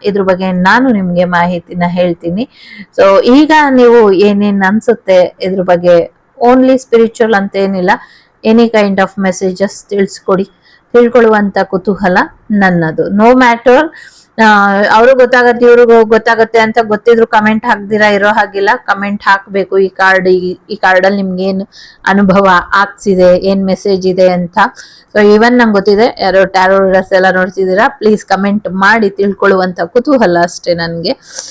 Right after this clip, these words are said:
So ಎಲ್ರಿಗೂ ಒಳ್ಳೇದಾಗ್ಲಿ, ಹ್ಯಾಪಿ ದೀಪಾವಳಿ. So ನಾನು ನಿಮ್ಮ ಅಭಿಮಾನಿ ಕಮಲಾಕ್ಷಿ, ಸಿಗ್ತೀನಿ ಮುಂದಿನ ವಿಡಿಯೋಲಿ. ಅಲ್ಲಿವರೆಗೂ ಟೇಕ್ ಕೇರ್, ಬಾಯ್, ನಮಸ್ತೆ. ಲೋಕ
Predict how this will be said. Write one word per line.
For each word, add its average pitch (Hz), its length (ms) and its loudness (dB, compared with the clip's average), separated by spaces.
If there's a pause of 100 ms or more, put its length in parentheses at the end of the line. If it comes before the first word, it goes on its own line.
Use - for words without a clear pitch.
(320)
So 202 80 0 (140)
ಎಲ್ರಿಗೂ 285 300 2
ಒಳ್ಳೇದಾಗ್ಲಿ, 277 500 4
ಹ್ಯಾಪಿ 233 340 0
ದೀಪಾವಳಿ. 220 600 2
So 214 300 -6
ನಾನು 214 220 0
ನಿಮ್ಮ 262 300 0
ಅಭಿಮಾನಿ 233 480 2
ಕಮಲಾಕ್ಷಿ, 214 560 -4
ಸಿಗ್ತೀನಿ 202 340 -8
ಮುಂದಿನ 202 320 -4
ವಿಡಿಯೋಲಿ. 202 420 -2
ಅಲ್ಲಿವರೆಗೂ 285 580 2 (720)
ಟೇಕ್ 285 340 2
ಕೇರ್, 302 260 4
ಬಾಯ್, 240 340 2 (140)
ನಮಸ್ತೆ. 226 540 2
ಲೋಕ 214 260 0